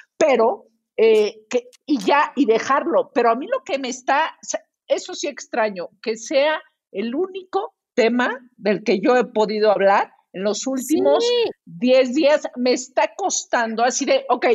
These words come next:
Speaker 1: ya lo voy a, y, y me prometo todos los días, ok, ya lo voy a dejar. Esta, esta plática que voy a tener no va a ser del coronavirus. No puedo, regreso y se
Speaker 2: Sí.
Speaker 1: regresa siempre al coronavirus todo el tiempo y siento que, que conforme pasen los días, pues,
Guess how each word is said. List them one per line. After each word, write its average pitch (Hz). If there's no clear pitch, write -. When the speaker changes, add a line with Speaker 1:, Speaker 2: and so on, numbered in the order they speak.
Speaker 1:
ya 311
lo 330
voy 302
a, -
y, 240
y 247
me 254
prometo 302
todos 370
los 240
días, 214
ok, -
ya 247
lo 262
voy 254
a 233
dejar. -
Esta, -
esta -
plática 269
que 254
voy 233
a 240
tener 247
no 277
va 302
a 302
ser 269
del 254
coronavirus. 202
No 240
puedo, 381
regreso 240
y 220
se -
Speaker 2:
Sí. 226
Speaker 1:
regresa 262
siempre 294
al 269
coronavirus 233
todo 254
el 247
tiempo 262
y 196
siento 277
que, 196
que 165
conforme 190
pasen 247
los 233
días, 226
pues, 240